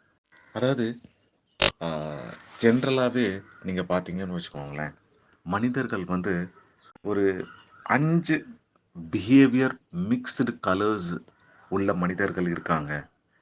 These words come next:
என்ன சார் சொல்றீங்க? மனிதர்கள் வெவ்வேறு நிறங்கள்ல இருக்காங்களா? ஆமா, நிறங்கள்ல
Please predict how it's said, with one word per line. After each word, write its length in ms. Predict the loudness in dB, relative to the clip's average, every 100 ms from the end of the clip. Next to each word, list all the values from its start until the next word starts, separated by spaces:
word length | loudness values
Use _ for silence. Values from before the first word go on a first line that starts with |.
| _ _ -10
என்ன 180 | -2 0
சார் 220 | 0 -4
சொல்றீங்க? 460 | -6 -8 -10 -12 -14 _ _ _ _ _ -20 -8
மனிதர்கள் 600 | -4 -2 -2 -2 -6 -8 -16 -18 -8
வெவ்வேறு 400 | -6 0 2 2 -2
நிறங்கள்ல 580 | -4 0 2 2 2 0
இருக்காங்களா? 520 | -2 -4 -6 -6 -8 _ _ _ _ _ _ _ _ _ -18 -6
ஆமா, 320 | -4 -4 -10 _ _ _ _ _ _ _ _ _ _ _ _ 6 8
நிறங்கள்ல 680 | 8 6 -2 -2 0 -2 -6